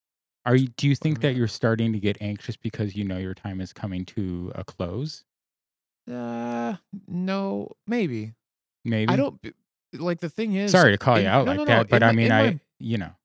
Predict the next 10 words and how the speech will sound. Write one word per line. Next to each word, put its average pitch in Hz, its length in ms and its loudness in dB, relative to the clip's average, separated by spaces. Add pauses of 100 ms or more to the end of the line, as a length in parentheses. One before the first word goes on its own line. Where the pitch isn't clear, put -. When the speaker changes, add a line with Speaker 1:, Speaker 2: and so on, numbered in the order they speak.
(140)
Speaker 2:
in 190 100 0
my 202 160 -2
thoughts, 143 380 -4
when 147 120 -4
I 139 60 -4
think 147 180 -4
about 107 260 -4
it, 120 160 -4
I 139 120 0
don't, 180 680 -4